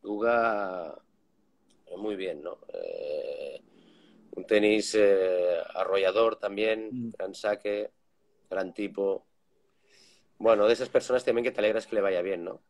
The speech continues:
Speaker 1: Eh,
Speaker 2: Sí.
Speaker 1: cuando empezó a jugar
Speaker 2: Un gran
Speaker 1: bien.
Speaker 2: corazón, un gran corazón.
Speaker 1: Sí. <coughs> Obviamente Guga, luego, eh, Nalbandian también me encanta su tenis,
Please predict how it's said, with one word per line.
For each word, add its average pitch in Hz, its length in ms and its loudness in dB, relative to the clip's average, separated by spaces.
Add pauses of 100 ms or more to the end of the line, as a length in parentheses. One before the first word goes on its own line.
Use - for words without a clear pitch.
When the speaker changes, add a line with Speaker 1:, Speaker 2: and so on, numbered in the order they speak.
(180)
Speaker 1:
Eh, 131 440 -2
Speaker 2:
Sí. 107 60 -4
Speaker 1:
cuando 87 160 -6
empezó - 220 -18
a - 20 -18
jugar 98 200 4
Speaker 2:
Un 92 60 0
gran 208 180 10
Speaker 1:
bien. 214 80 4
Speaker 2:
corazón, 180 680 4
un 143 100 -8
gran 185 200 -2
corazón. 143 540 -4
Speaker 1:
Sí. - 80 -20 (760)
<coughs> - 960 -2 (800)
Obviamente 110 440 2
Guga, 127 300 6
luego, 113 720 0 (360)
eh, 87 1040 -4 (880)
Nalbandian 101 540 0
también 95 680 -6
me 92 120 -4
encanta 92 380 -2
su 92 120 -10
tenis, 95 500 -4